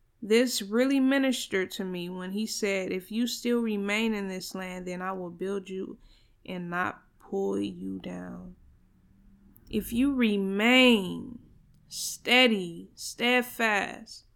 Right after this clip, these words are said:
if you stay still, he, he's gonna bless you. You know, when you're building something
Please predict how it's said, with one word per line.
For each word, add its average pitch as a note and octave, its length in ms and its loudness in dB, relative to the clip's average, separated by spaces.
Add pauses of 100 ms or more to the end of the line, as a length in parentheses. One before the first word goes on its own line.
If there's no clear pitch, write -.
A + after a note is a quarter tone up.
(1000)
if G3+ 180 -2
you C4 140 4
stay C4 400 2
still, B3 760 2 (1700)
he, A3+ 280 2
he's A3 320 -2
gonna G3+ 300 -2
bless F3+ 580 -6
you. F#3 240 -16 (640)
You G#3 140 2
know, A3 360 6
when G#3 440 0
you're A#3+ 180 4
building A3+ 540 6
something G3+ 840 -4